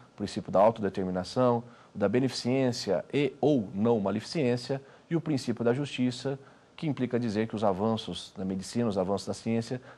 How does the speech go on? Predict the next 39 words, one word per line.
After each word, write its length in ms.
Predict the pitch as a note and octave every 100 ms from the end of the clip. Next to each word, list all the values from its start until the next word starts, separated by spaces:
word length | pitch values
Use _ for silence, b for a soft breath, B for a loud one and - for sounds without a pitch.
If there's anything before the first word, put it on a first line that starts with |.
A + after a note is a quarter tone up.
| -
devem 160 | A2+
ser 140 | A2 A2+
esten-, 400 | G#2+ A2 F#2+ F2
estendidos 560 | F#2+ - G#2 G2 A2 G2+
a 60 |
todas 240 | F#2+ A#2+ G#2+
as 80 |
pessoas 540 | F#2+ A#2+ - A#2+ - - B B
e 60 |
não 140 | B2+ B2
apenas 360 | A#2+ B2 A#2
a 60 | A2
seleta 320 | A2+ G#2+ G#2
castas. 500 | G#2 G2 F#2 - - - B B B -
Todos 260 | D3+ C#3+
devem 260 | A2 A2 A2
ter 140 | G#2+
acesso 500 | G2 - A2 A2 A2+ - B -
aos 220 | G2 F#2
meios 500 | G2+ G2+ G2 - - _ _
públicos 480 | B2 A#2 A2 A2 -
sanitários 640 | G2+ G2 G2 G2 G#2 - B B
como 200 | - B2
forma 300 | A#2 A#2+ A#2
de 80 | A2+
obterem 580 | B2 C3+ - B2 A#2 B2+ A#2+ B -
os 100 | G#2
seus, 340 | A2 G#2 - -
a, 140 | F#2+
a 40 | -
solução 400 | C3+ A#2+ - A#2
para 200 | B2+ B2
os 120 | -
seus 180 | A#2 A2
problemas 500 | A#2 F#2+ G2 F#2+ - B B
de 100 | G2+
ordem 200 | G2 F#2
de 80 | F2+
saúde. 480 | - G#2+ - -